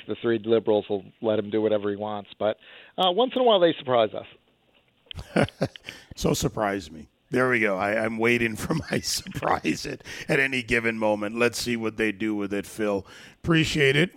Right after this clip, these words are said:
Speaker 2: I'm with you. Uh, the U S Constitution, the guidelines, the borders, the role of the branches. Uh, you know, I,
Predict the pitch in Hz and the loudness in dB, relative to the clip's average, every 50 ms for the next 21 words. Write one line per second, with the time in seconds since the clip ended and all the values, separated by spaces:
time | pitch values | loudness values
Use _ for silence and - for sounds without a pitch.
0 | - - 123 113 120 123 127 131 131 127 117 - 127 127 131 151 160 160 139 123 | -8 -2 2 2 2 2 0 -2 -2 -2 -2 0 0 0 2 2 2 2 2 2
1 | 117 113 110 110 107 107 113 113 117 120 123 123 110 - - 127 117 113 113 - | 4 4 4 2 2 0 0 0 2 4 4 2 2 0 -2 -2 -2 -2 -2 -6
2 | - 120 - 127 123 123 123 - - 135 127 131 127 117 110 104 101 101 101 92 | -12 -12 -10 -8 -8 -8 -8 -8 -8 -10 -10 -10 -12 -6 -4 -2 -2 0 -2 -2
3 | 87 110 107 110 117 117 117 113 113 117 123 127 127 104 113 107 101 107 113 113 | 0 0 2 4 2 2 0 0 -2 -2 -4 -4 -6 -8 -10 -8 -6 -6 -4 -4
4 | 113 120 120 127 131 113 110 104 98 104 107 117 123 123 113 110 110 107 107 117 | -4 -4 -4 -4 -6 -6 -8 -8 -6 -2 -2 0 0 0 -2 -4 -6 -6 -2 0
5 | 113 117 117 120 117 117 120 120 113 104 - - - - - - - - - - | 0 0 0 -2 -4 -4 -4 -4 -4 -8 -12 -18 -20 -20 -20 -20 -20 -12 -6 -4
6 | 285 294 - - - _ - - - - - - 359 - 190 - 330 - - - | -4 -4 -4 -6 -8 _ 0 2 2 4 4 2 0 -4 -10 -16 -16 -14 -14 -12
7 | 466 | -12